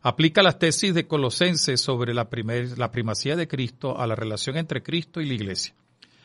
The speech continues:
Mientras que para Gálatas y Gol-, Colosenses se alude directamente a los jaudis-, judaizantes, en la carta a los Efesios,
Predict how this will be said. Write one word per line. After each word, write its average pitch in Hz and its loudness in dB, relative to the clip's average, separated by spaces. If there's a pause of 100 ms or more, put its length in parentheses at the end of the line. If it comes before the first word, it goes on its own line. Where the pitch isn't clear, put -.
(200)
Mientras 135 4
que 147 4
para 131 6
Gálatas 151 4
y 143 -2
Gol-, 117 0
Colosenses 151 2
se - 2
alude 127 4
directamente 139 0
a 147 -2
los 143 0
jaudis-, 147 -2
judaizantes, 147 0 (680)
en 113 -4
la 113 -2
carta 156 2
a 196 2
los 185 2
Efesios, 160 2